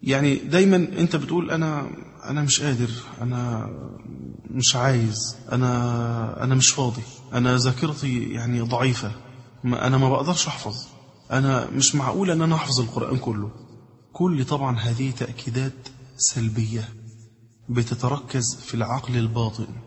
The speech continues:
خلاص بقى تتركز في دماغك إن أنت فعلًا مش قادر تحفظ، ونفسك تبتدي تعاملك على هذا الوضع. لا،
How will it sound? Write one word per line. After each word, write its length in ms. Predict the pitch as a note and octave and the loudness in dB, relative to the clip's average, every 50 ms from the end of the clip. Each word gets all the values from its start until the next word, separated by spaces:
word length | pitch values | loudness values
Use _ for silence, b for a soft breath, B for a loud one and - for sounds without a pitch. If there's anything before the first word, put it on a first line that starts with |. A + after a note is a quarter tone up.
| - | -10
خلاص 420 | - - - C3+ C3 C#3+ C#3+ - A#2+ | -4 2 4 4 4 4 4 2 2
بقى 120 | A#2+ - - | 0 -2 -4
تتركز 540 | - - - - C#3 F3+ - - D#3 - - | -6 -6 -4 -2 -2 0 2 2 2 2 2
في 80 | C3+ | 2
دماغك 500 | B2+ B2+ D#3 E3+ E3+ F3 F3 D#3 - - - - - | 2 4 4 2 2 0 -4 -8 -10 -16 -10 -2 2
إن 120 | C3 C3+ | 4 6
أنت 200 | D#3 F3 E3+ - | 6 6 4 2
فعلًا 260 | D3 - F#3 F#3 F#3 F3 | 2 2 2 4 4 4
مش 180 | D#3 C3+ - | 4 4 2
قادر 160 | - D#3 D#3+ | 2 2 0
تحفظ، 500 | C3+ - - C3 - - G2+ G2 - - - - - - - - - - - | 0 0 -2 -4 -4 -4 -4 -4 -6 -8 -10 -14 -20 -20 -20 -20 -20 -6 0
ونفسك 380 | C3 B2+ D3+ D#3+ D#3 - C#3 - | 2 4 4 4 4 4 2 0
تبتدي 380 | - A#2+ A#2 - D#3 D#3 C#3+ | -2 -6 -4 -2 -2 -2 -2
تعاملك 420 | B2+ - A2 A2+ C3+ C#3+ C#3+ C#3+ C#3+ - - - | -2 -2 -2 -2 -2 -2 -2 -4 -6 -8 -10 -8
على 140 | A#2 A2 A2 | -4 -2 -2
هذا 200 | A#2 A#2 A2 A2 | -2 -2 -2 -4
الوضع. 320 | F#2+ - - - - - - - - - - _ _ - - _ _ _ _ _ _ _ _ - | -8 -12 -12 -14 -16 -16 -18 -18 -20 -20 -20 _ _ -20 -20 _ _ _ _ _ _ _ _ -8
لا، 140 | A#2 G#2+ - | -8 -8 -6